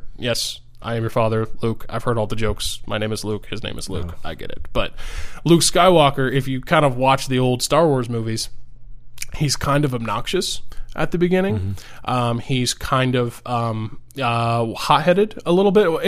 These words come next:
Speaker 1: or, or a little overzealous. Um, he seems to be going nowhere with his life. Um,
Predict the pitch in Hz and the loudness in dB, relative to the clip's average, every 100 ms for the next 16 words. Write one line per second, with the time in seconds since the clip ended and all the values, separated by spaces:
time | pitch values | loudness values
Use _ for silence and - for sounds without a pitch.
0 | 185 175 160 160 160 147 135 135 143 147 | 2 4 6 6 6 6 4 4 4 4
1 | 143 135 123 104 147 156 156 - - - | 2 0 0 2 4 6 4 0 -4 -4
2 | - - - 127 123 117 117 117 - 135 | -8 -6 0 2 2 2 0 -4 -6 -4
3 | 120 - 147 139 139 131 123 135 123 117 | 0 2 4 2 2 -2 0 0 -2 0
4 | 135 143 143 131 120 123 139 156 156 - | 2 2 2 0 -2 -2 2 2 2 -4
5 | - - - - 123 120 117 117 | -14 -12 -10 -4 2 4 4 0